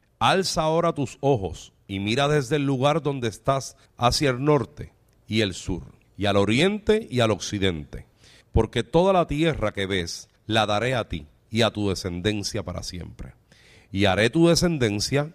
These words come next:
como el polvo de la tierra, que si alguno puede contar el polvo de la tierra,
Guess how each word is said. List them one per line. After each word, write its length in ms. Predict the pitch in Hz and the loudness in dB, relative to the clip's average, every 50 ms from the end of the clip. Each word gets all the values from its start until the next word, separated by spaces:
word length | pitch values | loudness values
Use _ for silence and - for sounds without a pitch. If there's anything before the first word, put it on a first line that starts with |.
| - - | -18 -10
como 260 | - - 147 147 147 143 | -2 0 0 4 4 2
el 100 | 139 123 | 2 0
polvo 560 | - _ - 185 196 214 220 175 185 175 151 | -2 _ 4 4 4 4 4 2 2 2 2
de 60 | 131 | 0
la 140 | 110 98 92 | -2 -2 -4
tierra, 500 | - 110 120 110 92 - - 80 78 - _ _ _ _ - | -4 -4 -4 -4 -6 -8 -12 -14 -14 -16 _ _ _ _ -4
que 140 | 110 104 | -2 -2
si 120 | - - 113 | -2 0 -2
alguno 460 | 107 107 104 123 180 202 196 185 - | -2 -2 0 2 4 4 4 4 4
puede 300 | - 165 170 170 175 170 | 4 4 4 4 2 2
contar 420 | - 139 123 110 - - 127 135 | 0 -2 -2 -2 -2 -2 0 0
el 140 | 135 135 117 | 0 0 -2
polvo 480 | - - - 135 135 151 151 143 151 151 | -2 0 0 0 2 0 -2 -2 -2 -2
de 60 | 143 | -2
la 100 | 143 135 | -4 -4
tierra, 500 | - 147 165 165 135 101 90 87 80 82 | -4 -2 -4 -4 -4 -4 -6 -8 -8 -10